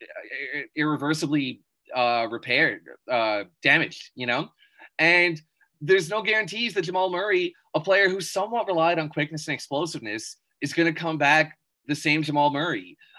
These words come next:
Uh, there's some reason because he's extremely skilled. So hopefully it'll translate, but we don't know.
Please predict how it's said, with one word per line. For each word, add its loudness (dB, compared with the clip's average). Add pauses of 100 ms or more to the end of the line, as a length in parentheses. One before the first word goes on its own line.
(500)
Uh, -2
there's 4
some 4
reason 0
because -6
he's -2
extremely -4
skilled. -8 (280)
So 2
hopefully 0
it'll -4
translate, -2
but 0
we -4
don't 4
know. -4